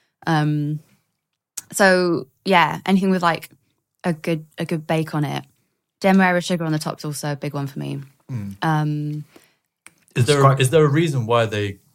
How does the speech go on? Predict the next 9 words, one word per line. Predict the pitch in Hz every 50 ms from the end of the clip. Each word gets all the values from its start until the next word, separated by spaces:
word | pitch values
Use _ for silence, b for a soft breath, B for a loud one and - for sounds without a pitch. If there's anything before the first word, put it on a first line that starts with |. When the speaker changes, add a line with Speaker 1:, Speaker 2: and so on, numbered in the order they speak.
| _
Speaker 2:
they | - 98 95
go | - 110 107 107 104 101
kind | 104 - 95 92
of | 92
anemic | 95 95 95 98 98 95 95 95 - -
with | 98 90 -
the | -
baking? | 85 98 98 98 98 - - 92 87 85 - _ _ -
'Cause | - 92 87 85 -